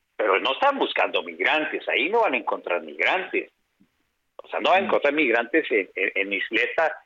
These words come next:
que es la salida de la aduana a-, americana, ni la va a encontrar en, en Guadalupe Tornillo. Están haciendo una protesta porque él está en contra de las políticas migra-, migratorias que ha impuesto Joe Biden, presidente de Estados Unidos. Yo creo que por ahí viene el asunto,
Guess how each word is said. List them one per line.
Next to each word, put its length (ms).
que 120
es 60
la 120
salida 300
de 80
la 80
aduana 440
a-, 260
americana, 640
ni 140
la 120
va 100
a 20
encontrar 480
en, 160
en 100
Guadalupe 440
Tornillo. 640
Están 420
haciendo 380
una 200
protesta 520
porque 420
él 140
está 200
en 140
contra 440
de 140
las 200
políticas 640
migra-, 360
migratorias 720
que 300
ha 40
impuesto 680
Joe 200
Biden, 440
presidente 500
de 60
Estados 400
Unidos. 460
Yo 180
creo 220
que 120
por 220
ahí 220
viene 240
el 60
asunto, 400